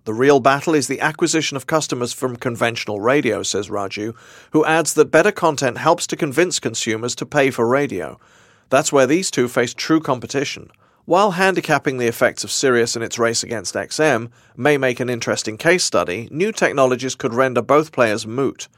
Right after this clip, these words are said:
Satellite radio technology still has to develop, according to Raju. For instance, both services work well in a car, but home use is spotty because you have to position the antenna in areas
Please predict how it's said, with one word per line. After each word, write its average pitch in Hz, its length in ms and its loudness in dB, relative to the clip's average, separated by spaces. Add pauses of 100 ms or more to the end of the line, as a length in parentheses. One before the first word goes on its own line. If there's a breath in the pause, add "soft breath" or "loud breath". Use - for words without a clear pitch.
(380 soft breath)
Satellite 123 480 2
radio 127 320 4
technology 139 560 -2
still 175 320 0
has 143 220 -2
to 135 80 -4
develop, 127 420 4
according 107 360 -2
to 101 100 -10
Raju. 98 480 -4 (400 soft breath)
For 117 180 2
instance, 151 400 -2
both 127 300 2
services 131 480 2
work 117 240 4
well 117 180 -2
in 107 140 -10
a 110 40 -10
car, 135 440 2 (340)
but 147 140 2
home 185 240 2
use 135 240 -2
is 135 100 0
spotty 175 420 0
because 143 280 -4
you 160 80 -2
have 175 180 -2
to 165 80 -2
position 156 460 0
the 143 100 -2
antenna 135 460 2
in 131 160 -6
areas 127 500 0